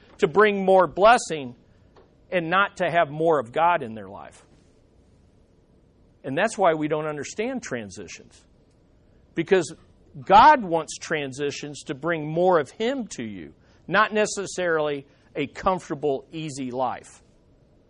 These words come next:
And here's what happens. These men of this city fail to see transitions as opportunities to draw closer to the Lord. Isn't that good stuff?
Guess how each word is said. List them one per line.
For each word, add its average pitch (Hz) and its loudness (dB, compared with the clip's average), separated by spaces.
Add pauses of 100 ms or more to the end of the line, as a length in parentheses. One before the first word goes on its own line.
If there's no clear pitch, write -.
(2000)
And 131 -8
here's 180 2
what 147 2
happens. - 0 (240)
These 190 -2
men 175 0
of 139 -6
this 165 -2
city 160 -2 (540)
fail 190 2 (180)
to 160 -2
see 202 -2
transitions 151 -4 (160)
as 151 0
opportunities 156 0 (280)
to 156 0
draw 139 4
closer 139 -4 (300)
to 135 -6
the 113 -8
Lord. 113 -10 (840)
Isn't 285 -2
that 311 -2
good 196 0
stuff? 185 -4